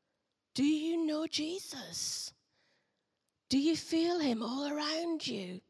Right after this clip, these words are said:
touching you, and just saying everything is okay? Do you know? Because from that place, you can then love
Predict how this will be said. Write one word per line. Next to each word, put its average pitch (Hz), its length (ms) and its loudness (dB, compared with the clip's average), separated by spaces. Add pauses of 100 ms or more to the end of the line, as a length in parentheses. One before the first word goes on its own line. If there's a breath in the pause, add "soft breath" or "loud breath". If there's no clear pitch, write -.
(460 soft breath)
touching - 500 2
you, 226 320 -2 (840 loud breath)
and 277 140 -2
just - 280 -2
saying 294 420 -2
everything 294 640 -8 (240 loud breath)
is 254 180 -8
okay? 285 640 -8 (1700)
Do 262 100 -2
you 269 500 0
know? 254 540 -6 (800 soft breath)
Because 240 340 -6
from 240 200 -4
that 294 240 -6 (100)
place, 240 580 -8
you 262 140 -4
can 247 240 -10
then 240 380 -6
love - 420 -8